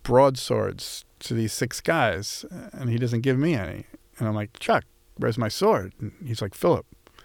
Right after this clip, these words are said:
some people don't get swords." Anyway, he choreographs this fight with two of them until a certain point, and, like, you know, twenty moves or something, and they, two of them break apart, and don't worry about what you do next. And then he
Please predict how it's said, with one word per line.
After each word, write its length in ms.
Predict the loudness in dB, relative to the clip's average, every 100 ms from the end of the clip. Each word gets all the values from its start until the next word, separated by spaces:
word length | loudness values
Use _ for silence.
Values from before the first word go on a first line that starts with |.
| _ _
some 160 | -4 0
people 200 | 2 2
don't 180 | 2
get 180 | 0 -2
swords." 640 | -2 -4 -4 -8 -12 -14 -16 _ -20 -20 -12 -2
Anyway, 380 | 0 0 -6 -14 -20 -18 -18 -6
he 200 | -4 -2
choreographs 640 | 6 8 8 6 6 6
this 160 | 2 0
fight 320 | 6 6 8
with 180 | 4 -2
two 260 | 2 4 4
of 140 | 4
them 360 | 4 4 2 -2 -8 -20 -18 -2
until 480 | 0 2 4 4 4
a 40 |
certain 300 | 2 2 2
point, 280 | 4 4 4
and, 280 | 2 2 -2 -14 -20 -20 -12 0
like, 240 | 0 2
you 60 | 0
know, 60 | 4
twenty 300 | 6 6 6
moves 300 | 4 2 2
or 80 |
something, 520 | 0 0 0 0 0 2
and 120 | 2
they, 60 | 0 -6 -18 _ -6
two 140 | 0
of 60 | 2
them 140 | 4
break 260 | 6 4 4
apart, 440 | 0 2 2 2 -2
and 120 | 2
don't 160 | 4 6
worry 160 | 4
about 160 | 4 2
what 120 | 2
you 80 | 0
do 140 | 0
next. 360 | 0 -2 -4 -2
And 120 | 0
then 140 | 2
he 200 | 2 0